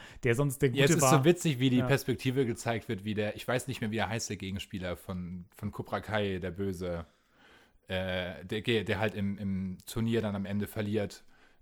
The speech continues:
Speaker 2: Äh, der, der ist der Hauptdarsteller quasi und um den geht es. Und er ist ein gebrochener Charakter und Alkoholiker, der halt irgendwie Purpose sucht und halt versucht, Cobra Kai den Namen reinzuwaschen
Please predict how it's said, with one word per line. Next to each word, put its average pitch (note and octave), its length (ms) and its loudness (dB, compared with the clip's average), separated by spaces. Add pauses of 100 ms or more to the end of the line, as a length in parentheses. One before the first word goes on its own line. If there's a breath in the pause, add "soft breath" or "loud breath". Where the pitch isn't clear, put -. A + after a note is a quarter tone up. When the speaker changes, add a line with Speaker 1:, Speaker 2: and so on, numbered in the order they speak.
Speaker 2:
Äh, G#2 560 0
der, A#2 160 -4
der C3 180 2
ist A#2+ 160 -2
der A#2 80 0
Hauptdarsteller F#2+ 600 -2
quasi F2 360 -8
und G2 80 -2
um G#2 80 0
den A#2+ 180 2
geht A2 180 0
es. F2+ 220 -4
Und G2 100 -10
er G2 120 -6
ist G2 100 -6
ein G#2+ 240 -2
gebrochener G#2+ 540 -2
Charakter A2+ 400 0
und G#2 80 2
Alkoholiker, A#2 840 0
der G2+ 300 -8
halt G#2 180 -4
irgendwie G#2 300 -4
Purpose A#2 500 -2
sucht G2+ 280 -6
und F#2+ 280 -4
halt F#2+ 180 -2
versucht, F#2+ 360 -6
Cobra F2+ 320 -6
Kai G#2 240 -2
den F#2 140 -2
Namen F#2+ 240 0
reinzuwaschen F#2+ 760 -2